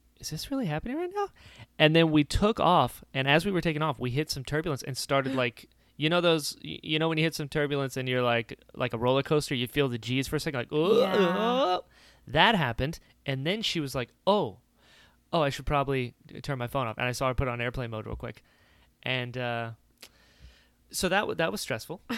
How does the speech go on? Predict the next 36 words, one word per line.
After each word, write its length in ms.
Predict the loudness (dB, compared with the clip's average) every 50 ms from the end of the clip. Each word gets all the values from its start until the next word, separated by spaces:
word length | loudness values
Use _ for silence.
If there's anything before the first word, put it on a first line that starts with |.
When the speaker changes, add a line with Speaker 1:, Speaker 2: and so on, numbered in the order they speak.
| -8 -10 -16 -16 -16 -18 -18 -20 -16 -12
Speaker 1:
Um, 360 | -10 -8 -8 -8 -8 -8 -8 -8 -6 -4 -4 -4 -4 -4 -4 -6 -6 -2 0
<laughs> 260 | 0 0 2 0 -2 2 4 2 4 4 2 0 2 4 2 2 2 0 -6 -20 -20 -20 -20 -20 -20 -20 -8 -4
I, 260 | 0 0 0 0 -2 -6 -12 -20 -20 -8 -2
I 100 | -2 0
was 180 | 0 -2 -4
more, 400 | -4 -2 0 0 2 2 2 0
uh, 440 | 0 -2 -2 -2 0 -2 -2 -4 -6 -8 -12 _ -20 -20 -6 -4
I 80 | 0 2
got 160 | 2 2 2
pretty 220 | 0 0 0 0
angry, 280 | 0 0 -2 -4 -6 -6
I'm 140 | -6 -6 -6
not 140 | -8 -6
gonna 160 | -6 -8 -6 -4
lie 140 | -4 -4
to 60 | -4 -6
you, 120 | -8 -10 -12 _
because 200 | -20 -20 -20 -14
I'm 60 | -10
like, 160 | -10 -10 -10
I'm 80 | -10 -12
trying 180 | -12 -10 -10 -10
to 40 |
see 120 | -10 -12 -12
my 120 | -12 -10
brother 200 | -8 -8 -10 -10
for 120 | -10 -10 -12
his 100 | -12 -10
birthday, 340 | -10 -10 -8 -8 -10 -10 -8
and 100 | -10 -12
if 100 | -10 -10
I 120 | -10 -8
go 160 | -6 -6 -6
down 220 | -6 -6 -6 -6 -6
for 100 | -8 -10
sneakers, 640 | -10 -10 -8 -8 -8 -8 -6 -8 -8 -8 -8 -12 -14